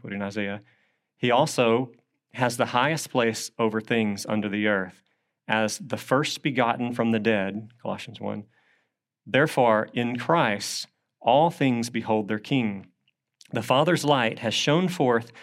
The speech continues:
and rested upon our Lord's flesh, and from his shining flesh it now flows to us.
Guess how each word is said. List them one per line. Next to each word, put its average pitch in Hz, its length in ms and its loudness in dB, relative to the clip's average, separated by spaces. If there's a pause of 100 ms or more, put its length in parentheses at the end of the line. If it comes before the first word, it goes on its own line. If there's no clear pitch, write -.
(300)
and 127 160 0
rested 180 320 0
upon 160 240 2
our 131 140 4
Lord's 127 320 0
flesh, 120 520 0 (380)
and 120 160 -4
from 143 200 2
his 135 160 0
shining 170 480 0
flesh 127 580 -2
it 120 160 -6
now 127 320 2
flows 131 600 0
to 117 180 -2
us. 98 380 -2